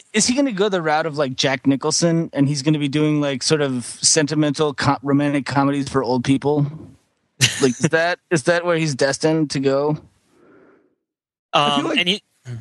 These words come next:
Speaker 3: go ahead.
Speaker 2: Jack Nicholson needed to have ten years where he was, like, literally just sitting in the front row of the Oscars and, like, grinning like a lizard at people. So, you know, Neeson may end up there, but he's got some work to do first.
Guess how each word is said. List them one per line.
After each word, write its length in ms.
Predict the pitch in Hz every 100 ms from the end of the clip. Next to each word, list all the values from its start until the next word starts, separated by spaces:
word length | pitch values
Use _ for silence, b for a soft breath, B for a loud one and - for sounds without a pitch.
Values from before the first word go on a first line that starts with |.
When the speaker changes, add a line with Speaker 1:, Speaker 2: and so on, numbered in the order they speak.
| - _
Speaker 3:
go 80 | 151
ahead. 100 | 120
Speaker 2:
Jack 180 | 214 226
Nicholson 460 | 220 220 - 185
needed 240 | 151 156 160
to 80 | 160
have 240 | 147 135
ten 240 | - 151
years 380 | 143 143 151 135
where 100 | 139
he 140 | 135 139
was, 240 | 131 123
like, 240 | 120 123 -
literally 460 | 147 147 143 131
just 420 | 127 127 131 135
sitting 320 | - 135 131 127
in 80 |
the 80 | 120
front 300 | 117 131 123
row 220 | 123 120
of 120 | 120 117
the 80 |
Oscars 600 | 113 104 104 131 120 120 117
and, 240 | 113 113
like, 180 | 117 139
grinning 340 | 123 123 127
like 160 | 117 113
a 40 |
lizard 400 | 110 123 113 104
at 100 | 110
people. 400 | - 107 117 123 B B B B B -
So, 380 | 160 120 117 123
you 100 | 135
know, 320 | 117 117 139 -
Neeson 380 | 202 220 214
may 180 | 175 175
end 240 | 160 147 131
up 140 | 127
there, 280 | 156 156 151
but 140 | 135
he's 160 | 131 127
got 300 | 135 127 -
some 180 | 131 120
work 220 | 120 113
to 100 | 123
do 180 | 113 107
first. 460 | 110 101 - -